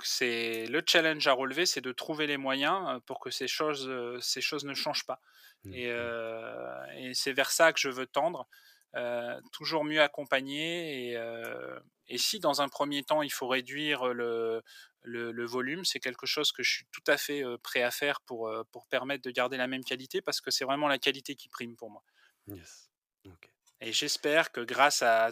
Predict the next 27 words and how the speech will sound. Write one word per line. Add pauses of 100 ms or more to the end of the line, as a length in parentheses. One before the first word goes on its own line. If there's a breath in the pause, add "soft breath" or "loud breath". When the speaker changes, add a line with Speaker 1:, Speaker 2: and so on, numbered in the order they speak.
(120)
Speaker 1:
tous
ces
outils,
heu,
d'assistance
que
sont,
heu, (480 loud breath)
les
mathématiques,
heu,
les,
heu,
la,
la
technologie,
heu,
l'analyse
de
données
et
l'intelligence
artificielle,
je
vais
réussir
à